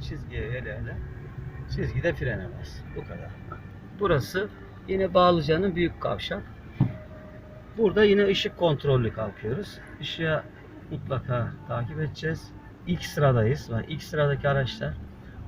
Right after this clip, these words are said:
ışıkta mutlaka, e, hı hı, yolu açmak için bak sarı yandı. Biri attın.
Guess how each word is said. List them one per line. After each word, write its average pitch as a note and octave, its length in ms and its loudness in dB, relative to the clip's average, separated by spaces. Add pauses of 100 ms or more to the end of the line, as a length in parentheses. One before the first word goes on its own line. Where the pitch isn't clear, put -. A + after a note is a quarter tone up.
ışıkta - 380 -2
mutlaka, C#3 680 0 (120)
e, B2+ 40 -4 (720)
hı B2+ 60 0
hı, D#3 180 4 (320)
yolu D3 220 4
açmak C#3+ 360 2
için C#3 180 -2
bak A#2+ 120 -2
sarı C#3+ 300 0
yandı. A#2+ 340 0
Biri C#3+ 200 2
attın. C3+ 460 -2